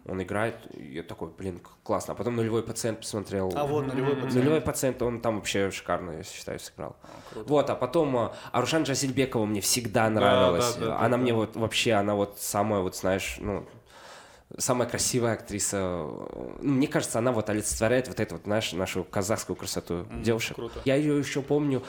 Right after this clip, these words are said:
Speaker 1: вообще, э, до того, как она стала актрисой, она на YouVision была такая блок-платформа казахстанская,
Speaker 2: Ага.
Speaker 1: когда вот времена Киви,
Speaker 2: Мгм.
Speaker 1: Кей зет.
Speaker 2: Да, да, да, помню.
Speaker 1: YouVision была, и вот она там блог вела, и она,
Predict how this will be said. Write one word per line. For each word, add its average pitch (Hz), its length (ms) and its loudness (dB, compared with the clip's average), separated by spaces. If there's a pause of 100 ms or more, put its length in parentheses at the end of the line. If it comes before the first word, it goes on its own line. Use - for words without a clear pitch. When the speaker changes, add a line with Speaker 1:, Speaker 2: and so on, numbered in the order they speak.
(140)
Speaker 1:
вообще, 147 400 2
э, 107 500 2
до 135 100 2
того, 135 200 0
как - 180 -8
она 87 140 -4
стала 87 360 -2
актрисой, - 600 -4
она 95 260 0 (300)
на 104 160 0
YouVision 127 600 0
была 104 200 2
такая 104 240 -2
блок-платформа 123 580 -2
казахстанская, 101 640 -6
Speaker 2:
Ага. 101 80 -4
Speaker 1:
когда 95 160 0
вот 92 240 -2
времена 104 400 0
Киви, 123 580 0 (300)
Speaker 2:
Мгм. 120 140 -6
Speaker 1:
Кей 120 100 2
зет. 98 240 0
Speaker 2:
Да, 120 160 0
да, 113 80 -2
да, 104 120 -6
помню. 107 260 -16 (220)
Speaker 1:
YouVision 117 580 2
была, 98 280 2
и - 140 -2
вот 104 220 2
она 117 180 4
там 120 160 0
блог 117 260 2
вела, 98 260 2
и 90 100 0
она, 107 280 2